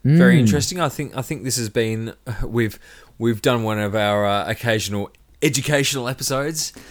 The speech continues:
Speaker 2: Yeah, well, uh, it was, it was really interesting finding out a little bit more of a deep dive, because obviously we all know about Potelin, but yeah, just finding out a bit more.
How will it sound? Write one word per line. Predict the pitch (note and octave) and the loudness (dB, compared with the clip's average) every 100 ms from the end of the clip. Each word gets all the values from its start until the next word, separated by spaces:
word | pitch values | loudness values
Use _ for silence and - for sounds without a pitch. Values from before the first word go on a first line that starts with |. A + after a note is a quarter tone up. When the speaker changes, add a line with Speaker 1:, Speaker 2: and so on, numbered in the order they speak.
| - - | -6 6
Speaker 2:
Yeah, | G#3+ | 8
well, | A#3 F#3 F3+ - | 10 8 6 2
uh, | D3 D#3+ C3+ - | 2 2 2 0
it | G2+ | 2
was, | C#3 C3+ - - | 2 2 -2 -10
it | - | -8
was | C3 D#3+ | -6 -2
really | E3+ F#3 | 0 2
interesting | B2+ C3 - A2+ | 2 0 -2 -2
finding | B2+ B2+ A#2+ | 0 2 2
out | A#2+ | 2
a | A2+ | 2
little | B2+ A#2 | 2 4
bit | - | 2
more | B2+ A#2+ | 2 2
of | |
a | A2 | 0
deep | A2 B2+ - | 0 0 0
dive, | B2+ F#2+ F#2+ | 0 0 -2
because | - C#3 | -2 2
obviously | E3 F3 D3 | 4 4 4
we | B2+ | 6
all | B2 | 6
know | C3 A#2 | 6 4
about | G#2 - | 2 4
Potelin, | - - A#2 A#2+ F#2+ | 6 6 2 0 0
but | F#2 F2+ - _ _ _ _ _ _ | 0 -4 -6 _ _ _ _ _ _
yeah, | D#3 E3+ D3+ | 0 2 2
just | A2+ - | 0 -4
finding | - D#3 E3+ D#3+ | -4 -2 0 0
out | C3+ | 2
a | |
bit | - | 2
more. | G#2+ A2+ B2 - | 2 2 0 -2